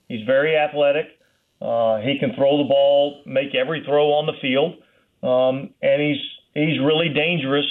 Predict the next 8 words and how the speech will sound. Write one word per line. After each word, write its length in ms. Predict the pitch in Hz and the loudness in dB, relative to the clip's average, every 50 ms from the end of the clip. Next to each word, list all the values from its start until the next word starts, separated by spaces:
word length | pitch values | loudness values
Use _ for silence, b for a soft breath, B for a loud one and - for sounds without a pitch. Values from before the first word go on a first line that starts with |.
| - - - b b b b b b _ _ - | -6 -6 -8 b b b b b b _ _ -4
uh, 240 | - 131 135 135 135 | -2 0 0 0 0
when 200 | 131 131 139 139 | 0 0 0 -2
he's 200 | 139 143 139 135 131 - - - - _ _ _ _ _ _ - | -2 -2 -2 -2 -4 -6 -8 -14 -20 _ _ _ _ _ _ -10
creating 480 | - 156 156 143 143 151 170 185 160 | -4 -2 0 0 0 0 0 0 0
with 140 | 151 156 156 | 2 2 2
his 80 | 156 147 - - | 0 -2 -4 -4
feet. 320 | 170 175 - - - - - - | -2 -2 -2 -2 -4 -6 -4 0
So, 400 | 143 135 127 120 120 110 - | 2 2 2 2 0 -2 -6